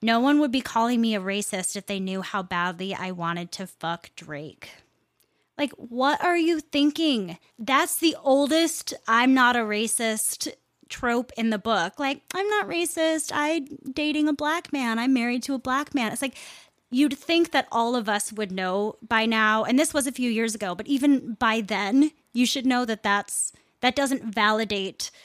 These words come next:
your usage of that word or your usage of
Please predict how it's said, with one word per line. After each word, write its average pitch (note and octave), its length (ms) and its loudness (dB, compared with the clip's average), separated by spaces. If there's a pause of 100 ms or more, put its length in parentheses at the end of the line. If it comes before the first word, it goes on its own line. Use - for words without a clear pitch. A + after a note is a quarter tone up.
(280)
your G#3 720 0
usage A3 840 0 (300)
of G#3+ 220 0
that G#3 260 0
word G#3 460 -2 (120)
or G#3 240 2
your G#3 180 -2
usage G#3+ 560 -4
of G3+ 240 -4